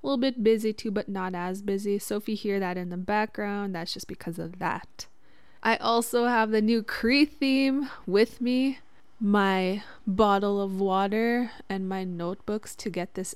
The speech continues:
episode started. I'm very excited to start it, so, oh my gosh,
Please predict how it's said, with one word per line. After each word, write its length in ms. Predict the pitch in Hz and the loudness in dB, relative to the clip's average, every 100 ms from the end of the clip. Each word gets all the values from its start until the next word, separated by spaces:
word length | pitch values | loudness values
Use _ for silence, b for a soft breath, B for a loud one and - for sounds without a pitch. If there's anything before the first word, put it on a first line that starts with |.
| - | -6
episode 540 | 202 - 233 240 240 | -2 0 2 2 0
started. 760 | 254 - - 254 311 285 285 277 | -4 -2 6 8 8 6 6 4
I'm 180 | 214 202 | 2 2
very 220 | 185 202 | 4 4
excited 500 | 226 - 208 214 226 | 2 -2 0 2 0
to 100 | 240 | -2
start 320 | - 190 185 | -6 -4 -2
it, 140 | 196 190 | -2 -4
so, 460 | - 185 175 180 - b b - - | -6 -4 -4 -6 -10 b b -20 -12
oh 40 | 208 | -10
my 120 | 190 | -8
gosh, 460 | 185 170 180 - | -4 -4 -6 -12